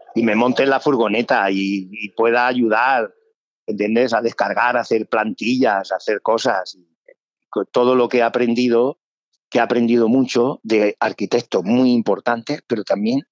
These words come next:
de personas muy humildes, como la ama de casa aquella que me enseñó lo de pulir la encimera por debajo, Marisa. Eso fue una lección que no se me olvidará nunca. Y luego he estado con arquitectos que también me han enseñado muchísimo, arquitectos muy buenos,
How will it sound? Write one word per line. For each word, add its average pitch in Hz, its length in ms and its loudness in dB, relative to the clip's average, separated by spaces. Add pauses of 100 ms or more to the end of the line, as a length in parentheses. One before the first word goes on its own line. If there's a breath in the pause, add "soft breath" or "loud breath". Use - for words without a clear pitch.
(320)
de - 120 0
personas 117 440 0
muy 107 240 0
humildes, 92 500 -2
como 95 220 -2
la 95 140 0
ama 104 160 0
de 101 100 0
casa 101 260 0
aquella 101 240 0
que 104 140 -2
me 98 60 -4
enseñó 92 380 -4
lo 104 120 2
de 92 100 -4
pulir 98 380 -4
la 101 80 0
encimera 95 440 -4
por - 180 -14
debajo, - 420 -8 (260)
Marisa. - 460 -8 (640)
Eso 98 220 -2
fue 110 140 0
una 98 120 2
lección 101 400 0
que 107 100 0
no 101 60 0
se 101 140 -2
me 95 80 0
olvidará 90 400 -2
nunca. 85 420 -6 (420)
Y 123 60 -2
luego 123 220 4
he - 20 2
estado 101 320 0
con 101 180 -2
arquitectos - 600 -4
que - 100 0
también 104 280 -2
me 110 80 2
han 110 100 0
enseñado 104 580 -2
muchísimo, - 680 -8
arquitectos - 560 -4
muy 107 240 2
buenos, 82 500 -8